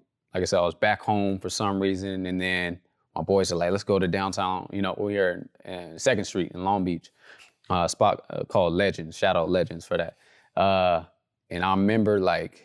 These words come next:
and I was chilling. I didn't really wanna be out. Like, I was already on painkillers and stuff. I wasn't drinking or nothing.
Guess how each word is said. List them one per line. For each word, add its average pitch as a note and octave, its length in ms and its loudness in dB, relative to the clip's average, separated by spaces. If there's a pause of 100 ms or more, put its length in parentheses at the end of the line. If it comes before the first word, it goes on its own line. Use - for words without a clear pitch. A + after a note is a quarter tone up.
(160)
and F2 100 -2
I A#2 80 4
was F#2 160 -2
chilling. G2 400 0
I F#2 100 0
didn't G#2 180 0
really G#2 160 -2
wanna G#2 220 -4
be G2 200 0
out. G2 160 4
Like, F2 140 0
I G2 60 4
was F2+ 160 0 (140)
already G2+ 320 4
on F2+ 160 0
painkillers G2 640 0
and F2+ 100 -6
stuff. F#2 300 0
I - 20 0
wasn't F#2 320 0
drinking F#2 300 -4
or F#2 60 -4
nothing. F#2+ 380 -2